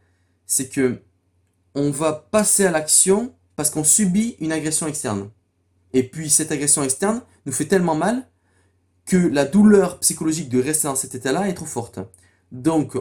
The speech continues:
on va passer à l'action qui demande elle aussi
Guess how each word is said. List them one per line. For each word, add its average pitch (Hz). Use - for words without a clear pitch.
on 131
va 123
passer 190
à 175
l'action 214
qui -
demande 208
elle 170
aussi 208